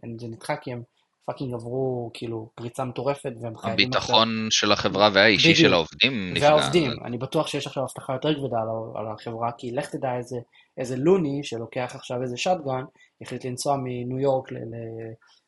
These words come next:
Speaker 1: לקליפורניה, או איפה שהם לא נמצאים, ולאיים עליהם שיעשו את משחק הוולברין יותר טוב, או whatever, לא יודע. זה, זה לא,
Speaker 2: אתה,
Speaker 1: זה לא,
Speaker 2: אתה,
Speaker 1: <laughs> כאילו
Speaker 2: אתה גם אמרת משהו שאני,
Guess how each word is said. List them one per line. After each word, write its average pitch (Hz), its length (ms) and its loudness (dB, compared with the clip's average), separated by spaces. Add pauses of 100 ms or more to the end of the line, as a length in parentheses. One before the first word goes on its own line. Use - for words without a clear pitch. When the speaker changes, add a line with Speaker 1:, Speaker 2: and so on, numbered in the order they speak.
Speaker 1:
לקליפורניה, 135 580 -2
או 117 60 -4
איפה 123 160 -12
שהם 120 160 -8
לא 123 60 -6
נמצאים, 127 400 -6 (580)
ולאיים 127 320 -2
עליהם 120 240 -6
שיעשו 113 380 -8
את 123 80 -6
משחק 120 340 -6 (800)
הוולברין 127 460 -4
יותר 117 240 -8
טוב, 107 340 -8
או 107 240 -6
whatever, 101 320 -10 (140)
לא 123 40 -4
יודע. 117 140 -4 (500)
זה, 135 160 -8
זה 123 160 -8
לא, 147 180 4
Speaker 2:
אתה, 123 280 10
Speaker 1:
זה 135 60 0
לא, - 20 4
Speaker 2:
אתה, - 640 -8
Speaker 1:
<laughs> - 60 -10
כאילו 143 200 -6 (640)
Speaker 2:
אתה 117 180 6
גם 135 140 6
אמרת 107 360 4
משהו 92 380 0
שאני, 82 720 4